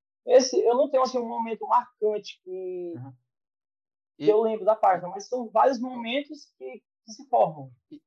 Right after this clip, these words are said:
Speaker 2: e, e, Robson, qual foi, assim, o, o vídeo ou meme, assim, o,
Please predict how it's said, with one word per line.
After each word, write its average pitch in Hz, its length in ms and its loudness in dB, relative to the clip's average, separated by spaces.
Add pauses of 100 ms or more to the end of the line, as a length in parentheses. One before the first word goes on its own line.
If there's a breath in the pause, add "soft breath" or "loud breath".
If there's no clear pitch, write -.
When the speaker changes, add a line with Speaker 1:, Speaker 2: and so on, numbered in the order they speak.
(120)
Speaker 2:
e, 160 300 -8
e, - 40 -4
Robson, 185 300 0
qual 185 160 -2
foi, 196 180 -8
assim, 185 220 -12
o, 160 320 -8
o 143 40 -8
vídeo 151 560 -8
ou 147 80 -10
meme, 139 440 -10
assim, 143 400 -20
o, 127 180 -16